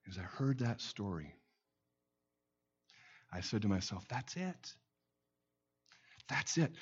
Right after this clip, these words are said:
Not the gimmicks and the steps and the techniques, not that, not that. That's it. That's the picture. That's where this goes. As a follower of Jesus,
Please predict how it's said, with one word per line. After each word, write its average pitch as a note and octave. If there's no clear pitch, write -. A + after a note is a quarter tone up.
Not C3+
the D3+
gimmicks C#3
and B2+
the B2+
steps C3
and C3
the B2
techniques, C3
not F#3
that, E3
not D3+
that. B2+
That's E3+
it. -
That's F3
the E3+
picture. -
That's -
where D3+
this C#3
goes. G2+
As C3+
a B2
follower D#3+
of A#2+
Jesus, A#2+